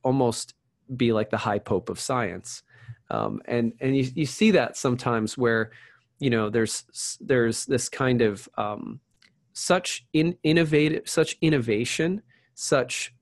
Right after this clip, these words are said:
forward thinking, and yet ironically, there can be this really en-, entrenched sort of conservative fundamentalism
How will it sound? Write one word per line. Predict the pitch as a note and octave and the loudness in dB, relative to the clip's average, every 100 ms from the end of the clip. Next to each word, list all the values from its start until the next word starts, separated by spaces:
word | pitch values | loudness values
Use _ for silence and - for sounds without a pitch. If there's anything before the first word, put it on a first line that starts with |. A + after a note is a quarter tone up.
| _ _ | _ _
forward | - D3+ D3 C#3+ C#3+ C3 | 0 4 6 6 2 0
thinking, | - C3 B2+ D#3+ F3+ F3+ _ _ | 0 -2 0 -2 -2 -6 _ _
and | B2+ C3 | 0 2
yet | B2+ | 2
ironically, | B2 A#2+ C3 C#3 D3 - C#3 | 2 0 2 2 0 2 2
there | B2+ | 2
can | B2 B2+ A#2 | 0 -2 0
be | A#2+ | 0
this | A#2 - B2+ | -2 -4 0
really | B2+ B2 A#2+ A#2 | 2 2 -2 -4
en-, | A2 - | -6 -4
entrenched | A2+ G2 - C3+ B2 A#2 - - _ _ | -6 -6 -4 -2 0 -2 -8 -10 _ _
sort | - A2+ | -2 -2
of | - - | -4 -14
conservative | - B2+ B2+ - B2 B2 A#2+ A2 | -4 -4 -2 2 2 2 0 -2
fundamentalism | - A#2+ A2 G#2 A2+ B2 G#2+ F#2+ - - | -2 0 0 0 -2 -2 -6 -6 -8 -12